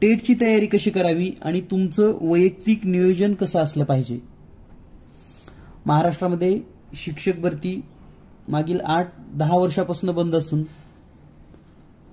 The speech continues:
शिक्षक भरती नक्की होणार हे तर निश्चित आहे, कारण दोन हजार बावीस मध्ये, फेब्रुवारी दोन हजार बावीस मध्ये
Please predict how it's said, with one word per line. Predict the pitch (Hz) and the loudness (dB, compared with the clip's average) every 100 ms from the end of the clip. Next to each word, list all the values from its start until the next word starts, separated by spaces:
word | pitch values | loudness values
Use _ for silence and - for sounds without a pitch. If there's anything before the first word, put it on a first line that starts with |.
| - - | -20 -20
शिक्षक | - 180 - 233 | -10 -8 -2 0
भरती | 190 208 226 226 196 | 2 0 0 0 0
नक्की | 196 - 226 | -2 0 0
होणार | 170 196 196 202 | 2 2 2 2
हे | 170 196 202 | 2 0 2
तर | 202 | 0
निश्चित | 196 - - 180 | 2 -2 -6 -2
आहे, | 170 160 | 0 0
कारण | 170 165 151 156 - - - - - | 0 2 2 -2 -10 -20 -20 -20 -12
दोन | 147 180 202 | 0 2 4
हजार | 202 190 202 214 - - - - - - - - - - - - - - - - - - - - - | 2 2 0 0 -6 -14 -20 -20 -20 -20 -20 -20 -20 -20 -20 -20 -20 -20 -20 -20 -20 -20 -20 -20 -12
बावीस | 156 160 170 180 220 220 | -6 -2 0 2 2 2
मध्ये, | 185 165 165 - - - - - - - - - - - - - - - - | 2 2 0 -4 -16 -20 -20 -20 -20 -20 -20 -20 -20 -20 -20 -20 -20 -20 -8
फेब्रुवारी | - 175 165 190 196 202 | -2 0 0 0 2 0
दोन | 180 180 175 | 0 2 2
हजार | 175 180 175 | 2 0 -2
बावीस | 165 165 185 - | -2 -2 -2 -2
मध्ये | 175 165 | -2 2